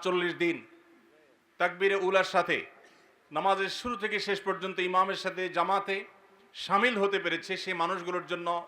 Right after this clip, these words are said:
এই সৌভাগ্যের ঘোষণা দিয়েছেন আমাদের প্রিয় নবী সাল্লাল্লাহু আলাইহি সাল্লাম। সম্মানিত উপস্থিতি, আজকে সেরকম সৌভাগ্যবান কিছু তরুণের হাতে, কিছু যুবকের হাতে আমরা পুরস্কার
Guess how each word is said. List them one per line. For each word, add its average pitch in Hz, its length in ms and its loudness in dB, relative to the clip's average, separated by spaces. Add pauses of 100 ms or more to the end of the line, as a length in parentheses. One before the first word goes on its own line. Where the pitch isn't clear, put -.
এই 175 140 -2
সৌভাগ্যের 170 600 0
ঘোষণা 151 280 -4
দিয়েছেন 151 340 -4
আমাদের 147 200 -4
প্রিয় 147 220 -4
নবী 139 120 -6
সাল্লাল্লাহু 123 420 -4
আলাইহি 107 160 -10
সাল্লাম। 107 220 -12 (1400)
সম্মানিত 196 360 0
উপস্থিতি, 202 580 -6 (640)
আজকে 170 320 -2
সেরকম 196 400 -2
সৌভাগ্যবান 202 720 4
কিছু 196 260 -8 (100)
তরুণের 196 340 4
হাতে, 165 240 0
কিছু 170 260 -8
যুবকের 185 360 0
হাতে 180 200 2
আমরা 180 180 0
পুরস্কার 185 420 -2